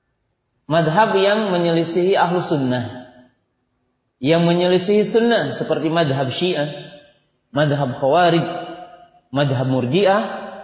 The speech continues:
dan yang lainnya. Au al-iftirak an jama'atil muslimin, atau dia iftirak dari jamaah muslimin.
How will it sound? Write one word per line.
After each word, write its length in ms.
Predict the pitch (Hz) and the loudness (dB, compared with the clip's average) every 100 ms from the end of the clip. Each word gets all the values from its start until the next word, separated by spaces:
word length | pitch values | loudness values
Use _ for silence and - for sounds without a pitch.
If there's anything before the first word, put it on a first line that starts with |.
| - | -6
dan 160 | 131 | -2
yang 240 | 131 127 120 | -2 -2 -2
lainnya. 560 | 113 104 101 98 - - _ _ _ _ _ _ _ _ _ _ _ _ _ _ _ _ _ _ _ _ _ _ _ _ _ _ _ - | -2 -4 -8 -12 -16 -20 _ _ _ _ _ _ _ _ _ _ _ _ _ _ _ _ _ _ _ _ _ _ _ _ _ _ _ 0
Au 160 | 160 233 | 4 6
al-iftirak 800 | - 220 202 - 202 240 254 - | 6 4 2 2 4 6 4 2
an 240 | 214 202 | 2 4
jama'atil 560 | 190 196 208 214 196 196 | 6 6 4 2 4 2
muslimin, 640 | 190 185 190 202 175 104 90 - - - _ _ _ _ _ _ _ _ _ _ 135 | 2 0 0 2 0 -2 -6 -12 -16 -20 _ _ _ _ _ _ _ _ _ _ -4
atau 320 | 156 226 208 | 0 2 4
dia 160 | 208 208 | 4 4
iftirak 480 | 202 - 202 220 202 | 2 2 4 4 4
dari 320 | 160 196 170 | 4 4 4
jamaah 400 | 156 156 160 196 | 4 2 0 0
muslimin. 880 | 190 185 214 208 165 107 87 71 - | -2 -2 -2 0 0 -2 -8 -14 -20